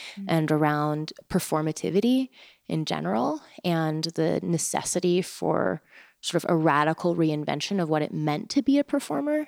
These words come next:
Speaker 2: and what it meant to be a body on stage, you know, and I became really invested in the relationship to truth and truth-telling as a performance artist, um, as the only way, in that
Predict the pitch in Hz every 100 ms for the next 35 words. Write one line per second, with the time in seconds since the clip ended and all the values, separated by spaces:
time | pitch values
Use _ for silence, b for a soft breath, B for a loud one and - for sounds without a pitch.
0 | - 202 180 175 180 170 - - 202 202
1 | 202 208 B B B B - 165 160 160
2 | 190 202 220 - 190 185 185 - - 185
3 | 220 220 - - - 190 170 160 160 -
4 | 180 151 151 160 B B B B B -
5 | 170 156 160 - 180 170 170 165 160 156
6 | 151 156 - - 165 160 156 160 156 147
7 | 175 - - 180 - 196 254 - 160 -
8 | 175 - 220 220 240 254 - - 180 196
9 | - 202 208 208 233 - 262 269 285 -
10 | B B B B B - 175 160 165 160
11 | 170 - 165 190 240 240 254 294 311 _
12 | - - - - - 208 196 190 170